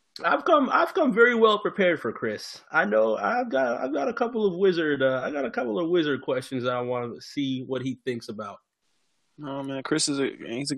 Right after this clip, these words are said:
Speaker 2: he's a good guy, man. Uh, you know, shouts Chris, Twitter, rappers are actors.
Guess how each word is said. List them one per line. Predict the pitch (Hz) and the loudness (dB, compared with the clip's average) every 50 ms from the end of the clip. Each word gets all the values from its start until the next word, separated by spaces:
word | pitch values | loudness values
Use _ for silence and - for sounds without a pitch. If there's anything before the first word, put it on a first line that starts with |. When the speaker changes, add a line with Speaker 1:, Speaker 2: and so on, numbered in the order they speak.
| - - | -8 -10
Speaker 2:
he's | 123 135 135 | -8 -6 -4
a | 143 | 0
good | 143 147 143 139 | 2 2 4 6
guy, | - 143 147 123 92 | 6 8 8 8 6
man. | 85 90 95 101 107 107 101 | 6 2 0 0 -2 -2 0
Uh, | 98 101 104 101 98 98 95 - | 4 4 6 6 4 2 -2 -4
you | 113 117 110 | -8 -4 -2
know, | 104 101 104 107 - | 0 0 -2 -2 -4
shouts | - - 117 107 107 - | 0 4 6 6 6 6
Chris, | - - 117 110 110 - - - - _ _ _ _ _ _ _ | 4 6 6 6 6 6 2 -2 -4 _ _ _ _ _ _ _
Twitter, | - - 123 113 113 113 104 101 _ _ | 0 2 2 2 2 0 -4 -8 _ _
rappers | - 98 110 113 107 - 110 107 104 - | 0 2 2 2 2 0 -2 -4 -4 -4
are | - 92 101 101 95 - | -2 0 0 0 0 0
actors. | 107 110 107 101 - 120 113 104 - - - | -2 -2 -2 -2 -4 -8 -8 -8 -8 -12 -14